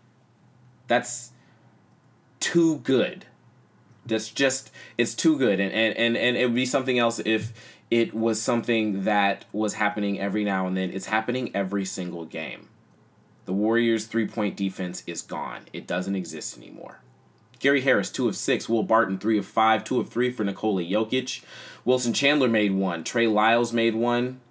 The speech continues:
Emmanuel Mudiay doesn't shoot the ball well. Made one. Torrey Craig, who is that? Made one. And Darrell Arthur.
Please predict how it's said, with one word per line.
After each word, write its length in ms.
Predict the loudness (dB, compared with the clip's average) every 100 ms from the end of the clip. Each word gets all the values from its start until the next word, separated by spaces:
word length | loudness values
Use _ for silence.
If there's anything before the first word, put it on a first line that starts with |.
| -4
Emmanuel 540 | 0 2 4 4 4
Mudiay 600 | 4 4 4 2 -2 -6 -18 -2
doesn't 180 | 0 2
shoot 200 | 0 0
the 80 | 0
ball 280 | 2 4 4
well. 220 | 0 -2
Made 300 | 2 4 2
one. 200 | -2 -4
Torrey 280 | 0 0 0
Craig, 340 | 2 2 2
who 180 | -2 0
is 140 | 0
that? 280 | 0 -2 -6 -10
Made 320 | 0 2 4 2
one. 300 | -4 -8 -16 _ _ -4
And 240 | 0 2
Darrell 320 | 2 2 2 2
Arthur. 540 | 2 2 -2 -12 -14